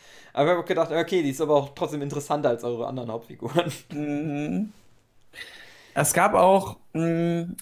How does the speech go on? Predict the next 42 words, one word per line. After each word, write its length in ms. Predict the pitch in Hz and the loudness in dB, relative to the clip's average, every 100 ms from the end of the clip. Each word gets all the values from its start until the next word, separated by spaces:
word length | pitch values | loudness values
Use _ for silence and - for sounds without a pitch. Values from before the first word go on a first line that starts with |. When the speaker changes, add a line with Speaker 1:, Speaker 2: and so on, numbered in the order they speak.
| 170 - - | -14 -14 0
Speaker 2:
können 220 | 196 202 | 2 6
wir, 240 | 208 - | 6 6
können 220 | - 175 196 | 4 2 4
wir 60 | |
jetzt 160 | 196 196 | 2 2
schon 120 | 190 | -2
so 220 | 180 175 165 | 4 4 6
in 160 | 170 | 2
die 100 | 165 | -2
Spoiler-Richtung 800 | 165 - 165 208 214 214 - 220 | 0 4 6 6 2 0 -2 -2
gehen 300 | 202 196 233 | 0 0 2
oder 240 | 208 180 165 | 4 4 4
wollen 180 | 170 | 4
wir 80 | 175 | 4
uns 180 | 165 165 | 0 0
das 220 | 165 160 | -2 0
schon 140 | 175 160 | 0 0
noch 120 | 143 | 4
aufheben 520 | 147 147 156 139 139 | 4 4 4 4 0
für 340 | - 143 139 | 0 2 4
eine 200 | 135 131 | 4 0
extra 680 | - 147 - 147 135 123 - - - _ _ _ _ | -2 -4 -4 0 2 0 -4 -18 -20 _ _ _ _
Aufnahme 540 | - 147 156 156 147 | 4 4 6 4 4
mit 180 | 147 139 | 4 4
den 120 | 147 | 2
anderen 360 | 139 151 147 139 | 2 2 2 0
Dudes 460 | 139 135 - - - - - _ _ _ | -4 -4 -8 -12 -14 -18 -20 _ _ _
und 140 | 143 | -12
Speaker 1:
Ja, 60 | 135 | -8
ich 120 | - | -8
weiß 80 | 131 147 | -8 -6
nicht, 0 | |
Speaker 2:
Dudins? 120 | 131 | -6
Speaker 1:
ob 100 | 117 | -6
wir 160 | 110 107 | -4 -4
überhaupt 360 | 104 98 101 - | -4 -4 -6 -10
eine 60 | |
Staffel 260 | - 101 101 | -12 -12 -10
drei 220 | - 98 | -8 -8
noch 140 | 110 | -8
mal 120 | 107 98 | -12 -16
besprechen 580 | - - - 104 98 | -18 -20 -16 -16 -18